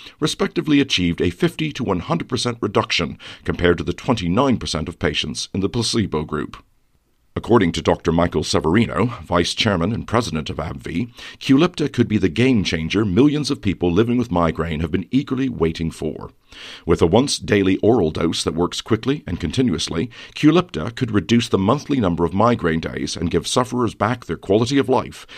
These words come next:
as well as restoring their level of productivity. abvi has thus become the only pharmaceutical company to offer three treatments for the full spectrum of migraine, including preventative therapies for chronic and episodic migraine and an acute treatment for migraine attacks.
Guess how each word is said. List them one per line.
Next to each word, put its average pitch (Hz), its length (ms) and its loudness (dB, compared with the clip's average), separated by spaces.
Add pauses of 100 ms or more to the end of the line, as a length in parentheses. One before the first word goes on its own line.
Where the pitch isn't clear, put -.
(140)
as 82 160 -2
well 82 140 4
as 73 140 0
restoring 82 480 0
their 87 120 2
level 90 320 0
of 87 120 -2
productivity. - 800 -2 (760)
abvi 82 380 2
has 85 160 0
thus 113 160 0
become 104 320 0
the 101 180 0
only 135 320 2
pharmaceutical 82 640 -2
company 85 380 -2
to - 180 -8
offer 90 200 0
three 147 320 0
treatments - 460 -2
for - 120 -10
the 85 160 2
full 139 180 2
spectrum 113 420 -2
of 82 140 -2
migraine, 87 520 0 (220)
including 92 420 0
preventative 98 540 0
therapies 87 460 -2
for 73 100 -8
chronic 110 420 0
and - 160 -6
episodic 127 520 -2
migraine 98 500 2 (220)
and 170 160 -2
an 165 100 -2
acute 120 300 -2
treatment - 440 -2
for - 140 -6
migraine 80 420 -4
attacks. - 680 -6